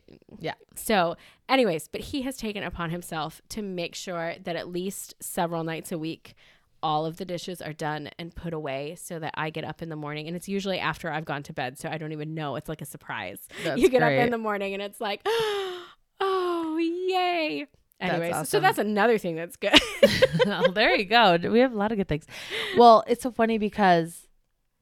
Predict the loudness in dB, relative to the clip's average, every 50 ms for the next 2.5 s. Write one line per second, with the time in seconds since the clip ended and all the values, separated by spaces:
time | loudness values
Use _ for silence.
0 | _ _ _ _ _ _ _ _ _ 0 2 4 6 4 4 2 0 -6 -8 -4
1 | -2 -2 0 0 -2 -4 -8 -10 -14 -12 -8 -8 -8 -6 -4 -4 -2 -2 -2 -2
2 | -2 -4 -4 -4 -2 -4 -4 -6 -8 -12